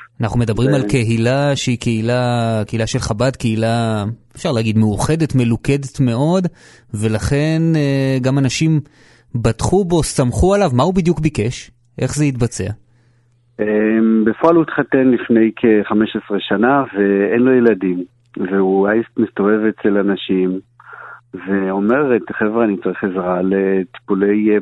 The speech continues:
Speaker 2: פוריות, ותעזרו לי, תתמכו לי, אני מאוד רוצה ילד", ובסביבה שלכל משפחה יש, אה, חמישה,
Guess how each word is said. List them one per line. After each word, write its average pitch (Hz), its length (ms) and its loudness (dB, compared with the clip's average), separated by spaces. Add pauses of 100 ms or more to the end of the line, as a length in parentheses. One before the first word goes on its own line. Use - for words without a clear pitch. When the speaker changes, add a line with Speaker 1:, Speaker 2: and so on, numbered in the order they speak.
Speaker 2:
פוריות, 95 440 0 (1080)
ותעזרו 104 640 0
לי, 139 120 4
תתמכו 104 440 -2
לי, 120 120 2
אני 107 100 2
מאוד 98 280 2
רוצה 101 260 2
ילד", 131 400 2
ובסביבה 95 680 -2
שלכל 110 380 0
משפחה 104 480 0
יש, 98 400 -2
אה, 98 160 0
חמישה, 92 360 -2